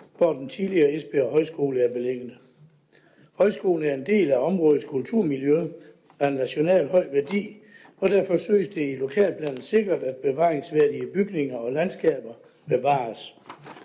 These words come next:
og at det nye byggeri tilpasses det miljø, der er der. Det nye byggeri vil variere i højden fra to til femten etager og med et enkelt markant,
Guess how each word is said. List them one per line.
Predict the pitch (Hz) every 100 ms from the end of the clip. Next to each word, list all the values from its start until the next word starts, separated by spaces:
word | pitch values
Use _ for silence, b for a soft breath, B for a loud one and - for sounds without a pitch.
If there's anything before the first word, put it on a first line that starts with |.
| -
og | 156 147
at | -
det | 147
nye | 196 170
byggeri | 143 139 139 156 139
tilpasses | - 190 - 135 123 113 101 - - _ _ _ -
det | 143
miljø, | 131 127 143
der | 127 113
er | 117
der. | 117 - _ _ b b b b b b b b _ _
Det | 180 196
nye | 220
byggeri | 202 165 175 185
vil | 151 139
variere | 143 143 185 143
i |
højden | 131 180 165 -
fra | - 120
to | - 185 143
til | -
femten | - 175 196 165
etager | 139 131 175 147 - -
og | 143
med | 139 131
et | 131
enkelt | 190 208 139 135 -
markant, | 131 - 170 170 -